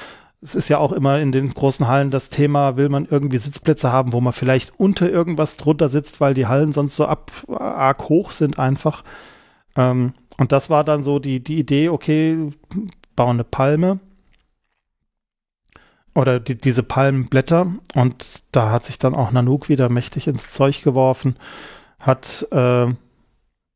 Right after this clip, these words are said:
ja, irgendwie sind wir da dann nochmal völlig eskaliert und haben dann irgendwie nochmal so viel Material ungefähr gebaut, auch nochmal neu gestrichen, ähm, weil die,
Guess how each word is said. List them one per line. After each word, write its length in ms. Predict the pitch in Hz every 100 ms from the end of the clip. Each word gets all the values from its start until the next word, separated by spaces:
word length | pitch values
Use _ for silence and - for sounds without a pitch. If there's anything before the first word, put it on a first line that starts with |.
| _ _ -
ja, 120 | 147
irgendwie 300 | 147 139 135
sind 220 | 123 147
wir 80 | 139
da 140 | 131
dann 160 | 127 127
nochmal 260 | 127 143 120
völlig 320 | - 139 127
eskaliert 580 | 139 - 131 123 156 131
und 100 | 117
haben 120 | 131
dann 160 | 127
irgendwie 340 | 165 127 127 123
nochmal 500 | 117 147 - 127 117
so 120 | 120
viel 200 | - 131
Material 480 | 120 117 123 117 120
ungefähr 560 | 139 123 120 - 123 120
gebaut, 500 | 117 117 117 156 - - - - - -
auch 200 | 135 123
nochmal 500 | 127 127 131 131 156
neu 260 | 135 135 135
gestrichen, 540 | 127 - 156 - 143 135 - - - - - -
ähm, 420 | 131 127 127 127 - - 277 - _ _ _ _ _ -
weil 320 | 165 127 127 117
die, 440 | 127 123 123 120